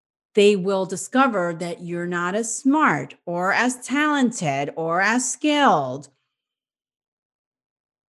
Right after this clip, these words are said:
or as whatever, fill in the blank.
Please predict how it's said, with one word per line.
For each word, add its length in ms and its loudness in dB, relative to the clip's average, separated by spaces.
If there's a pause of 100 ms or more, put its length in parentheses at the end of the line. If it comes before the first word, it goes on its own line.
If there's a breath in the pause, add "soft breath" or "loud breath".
(440)
or 180 0
as 280 -2
whatever, 580 -2
fill 280 -4
in 120 2
the 80 0
blank. 560 -6